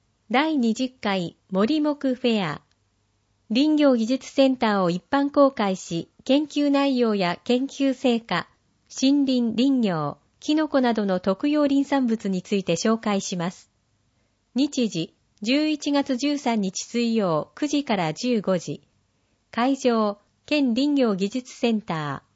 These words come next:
ー、中市。問い合わせ、県林業技術センター、電話零二九二九八の零二五七。福祉職場二千十三フェスティバル。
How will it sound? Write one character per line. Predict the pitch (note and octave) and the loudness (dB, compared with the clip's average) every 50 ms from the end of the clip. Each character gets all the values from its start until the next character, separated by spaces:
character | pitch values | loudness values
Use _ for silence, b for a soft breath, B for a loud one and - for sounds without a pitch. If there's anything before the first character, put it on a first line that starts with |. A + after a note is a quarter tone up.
| _ _ _ | _ _ _
ー、 | F3 | -6
中 | E3+ F3+ - A3+ A3 | -6 -4 -4 -4 -6
市。 | A3 - - - _ _ _ _ _ _ _ _ _ _ _ _ _ _ _ _ _ _ _ _ _ | -6 -8 -12 -20 _ _ _ _ _ _ _ _ _ _ _ _ _ _ _ _ _ _ _ _ _
問 | - B3 C#4 D4 | -2 0 0 2
い | D4 C#4 | 2 0
合 | C4 | 0
わ | B3+ B3+ | 0 -2
せ、 | - - A#3+ A3+ A3+ - _ _ _ _ _ _ _ | -4 -4 -4 -4 -4 -6 _ _ _ _ _ _ _
県 | - C#4 C#4 C4 A#3+ G#3 | 0 2 2 2 2 0
林 | - G#3+ C4+ D#4 D4+ C#4+ | -2 -2 0 0 2 2
業 | C4 A#3+ A3+ G#3+ | 2 2 2 2
技 | F#3 G#3 G#3 | 0 -2 -2
術 | - C4+ - - | -2 -4 -6 -6
セ | - - B3+ A#3+ | -4 -2 0 0
ン | A3+ A3 | 0 -2
タ | - F#3 E3 D#3 D3+ C#3+ - - _ _ _ _ _ _ _ G#3+ | -4 -6 -6 -4 -4 -6 -8 -10 _ _ _ _ _ _ _ -4
ー、 | |
電 | G#3 A3+ B3 A#3+ A#3+ | -2 -2 0 -2 -2
話 | A#3 A3 A3 A3 - - | -2 -2 -2 -4 -4 0
零 | G#3+ B3 C#4 D4 D4 | 2 2 2 2 2
二 | D4 C#4+ B3+ A3 | 2 0 0 -2
九 | A3+ - - G#3+ G3 F3 D#3+ E3 - _ - | -2 -4 -4 -4 -2 -2 -2 -4 -6 _ -6
二 | A3+ B3 C4+ C#4 C#4 | -2 0 0 0 -2
九 | - - C#4 C4+ C4 | -2 -2 0 0 0
八 | F#3+ G3+ G3 - - G3+ | 0 -2 -4 -4 -4 -4
の | F3+ E3 E3+ | -2 -2 0
零 | F3+ A#3+ C4+ C#4+ | 0 2 2 2
二 | C#4 C#4+ C#4 B3 G3+ | 0 0 0 -2 0
五 | - F#3+ G#3 A3 A3+ | 0 0 0 2 2
七。 | A3 G#3 F#3+ D#3+ D3 - - _ _ _ _ _ _ _ _ _ _ _ _ _ _ _ _ _ _ _ _ _ _ _ _ _ - | 0 -2 -2 -4 -6 -8 -10 _ _ _ _ _ _ _ _ _ _ _ _ _ _ _ _ _ _ _ _ _ _ _ _ _ -2
福 | A3 G#3+ G#3+ - D#4 | -2 -2 -2 0 -2
祉 | D#4 - - D4+ | -2 -2 -2 -4
職 | D4 - C#4+ C#4+ C#4+ - A#3+ G3+ | -2 0 -2 -2 0 0 -2 0
場 | F#3 F3 E3+ F#3+ - - | 0 -2 -2 -4 -6 -4
二 | G3 G3 G#3+ | -2 0 0
千 | - - D#4 D#4 C#4+ B3+ A3+ | 0 0 0 2 2 2 2
十 | G3 G#3 A#3 C4 | 2 2 2 2
三 | B3+ - - B3 A#3+ A3+ A3+ A3 | 0 0 -2 0 0 0 -2 -4
フ | - - | -2 0
ェ | B3+ C4 | 0 0
ス | B3+ - | 0 0
テ | - - G#3 | -4 -4 -4
ィ | F3+ | -2
バ | - E3 E3 | -2 -2 -4
ル。 | D3+ C#3 C#3+ | -4 -6 -6